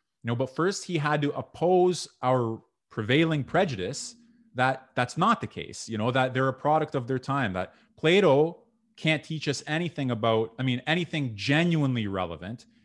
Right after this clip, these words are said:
and true, can't teach us anything genuinely relevant and true about our time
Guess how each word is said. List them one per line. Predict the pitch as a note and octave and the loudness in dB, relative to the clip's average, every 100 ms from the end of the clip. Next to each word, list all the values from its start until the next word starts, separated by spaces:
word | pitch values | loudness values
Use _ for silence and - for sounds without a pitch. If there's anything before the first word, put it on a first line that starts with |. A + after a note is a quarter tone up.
| _ A#2+ | _ -6
and | A#2+ | -4
true, | - - C3+ C3 F#2+ A2 E3 _ _ _ _ | -6 -4 0 0 0 -4 -8 _ _ _ _
can't | C3+ C#3+ _ | -6 -6 _
teach | - F#3 E3+ - - | -12 -10 -8 -12 -8
us | F2+ D#2+ - | -8 -8 -10
anything | A#2 A2 G#2 | -8 -8 -8
genuinely | G2 A2 A2+ G#2+ G2+ - - - | -6 -4 -4 -6 -6 -10 -18 -8
relevant | A2+ A2 G#2 - | -4 -4 -4 -10
and | G#2 | -10
true | A2+ | -8
about | G2+ G#2 | -4 -2
our | G#2+ A2 G#2+ | 0 0 -2
time | F#2 F2+ A#2+ | -6 -6 -6